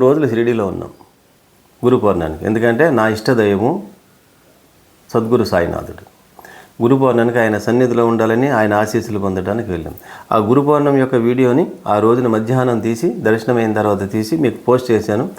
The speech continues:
చాలామంది చూశారు, చాలా సంతోషం. అయితే షిరిడీ యాత్ర ఎలా చేస్తే బాగుంటుంది అనే దాని గురించి ఒక వీడియో చేయాలని మీ ముందుకు వచ్చాను. మనం సాధారణంగా కొంతమంది సడన్గా అనుకుని బస్సుల్లో వెళ్తారు, కొంతమంది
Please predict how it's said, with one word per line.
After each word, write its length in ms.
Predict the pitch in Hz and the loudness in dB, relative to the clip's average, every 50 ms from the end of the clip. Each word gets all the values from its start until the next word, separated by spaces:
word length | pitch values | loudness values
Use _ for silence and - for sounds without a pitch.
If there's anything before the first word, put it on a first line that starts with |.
| - - - - _ - - | -18 -20 -20 -20 _ -6 -2
చాలామంది 420 | 110 104 107 107 107 101 101 101 98 - | 0 0 2 2 0 0 0 -2 -2 -4
చూశారు, 360 | 104 98 - - 95 95 113 - - - | -6 -4 -4 -4 -4 -4 -4 -8 -8 -4
చాలా 200 | - 110 98 95 90 - | -2 -2 0 0 -2 -4
సంతోషం. 420 | 90 85 82 87 85 - - - - - - - _ - - _ - - - - - - - - | -4 -4 -4 -6 -6 -6 -8 -14 -18 -20 -20 -20 _ -20 -20 _ -20 -20 -20 -20 -20 -10 -4 -2
అయితే 180 | 139 156 180 190 175 180 | 0 2 4 2 2 2
షిరిడీ 320 | - 143 143 160 170 190 185 175 151 | 2 2 2 4 4 4 4 6 4
యాత్ర 240 | 143 143 143 - 165 160 131 120 | 4 2 0 0 0 2 2 2
ఎలా 140 | 127 147 151 143 - | 2 2 0 0 -2
చేస్తే 260 | 135 127 123 127 - 147 151 123 | -2 -2 -2 -2 -4 -4 -2 -2
బాగుంటుంది 460 | 117 110 110 110 107 101 104 104 101 101 | -2 -2 -2 -2 -4 -4 -4 -4 -2 -2
అనే 100 | 101 101 95 95 | -2 -2 -2 -2
దాని 160 | 95 95 98 95 | 0 0 0 0
గురించి 200 | 104 123 151 - 160 | 0 0 0 0 0
ఒక 60 | - 101 107 | 0 0 0
వీడియో 200 | 120 139 147 147 139 143 | 2 4 4 4 2 2
చేయాలని 400 | 120 107 104 98 101 104 135 190 254 - - 110 | 0 0 0 0 0 0 0 -2 -2 -4 -4 -2
మీ 60 | 110 104 98 | -2 0 0
ముందుకు 220 | 95 98 104 92 87 | -2 -2 -4 -4 -6
వచ్చాను. 320 | 80 - - - - - - - - _ _ _ _ _ _ _ _ _ _ _ _ _ _ _ _ _ _ _ - - - - - - - - - - - - - - - - - - - - | -6 -8 -10 -14 -14 -14 -16 -20 -20 _ _ _ _ _ _ _ _ _ _ _ _ _ _ _ _ _ _ _ -20 -20 -20 -20 -20 -20 -20 -20 -20 -20 -20 -20 -20 -20 -20 -20 -20 -6 -2 0
మనం 180 | 120 135 147 151 147 143 139 139 - - - - | 2 2 2 0 -2 -6 -10 -12 -14 -16 -6 0
సాధారణంగా 640 | 131 135 147 151 147 143 135 143 139 139 143 160 170 170 - - - - | 0 2 4 4 2 2 2 0 0 0 0 0 -2 -2 -6 -14 -6 -2
కొంతమంది 460 | 135 135 123 131 127 131 143 139 135 131 131 139 - - | -2 0 0 0 0 0 0 0 0 0 0 0 -2 -2
సడన్గా 340 | - 127 139 143 143 135 131 127 | 0 0 2 2 2 2 2 0
అనుకుని 240 | 123 117 139 151 147 123 | 0 0 -2 -2 0 0
బస్సుల్లో 300 | 123 120 123 131 127 127 120 | 0 -2 0 0 0 2 2
వెళ్తారు, 280 | 113 107 113 113 113 131 127 | 0 0 0 -2 -2 0 0
కొంతమంది 340 | 127 113 110 107 110 110 110 | -2 0 0 0 0 -2 -2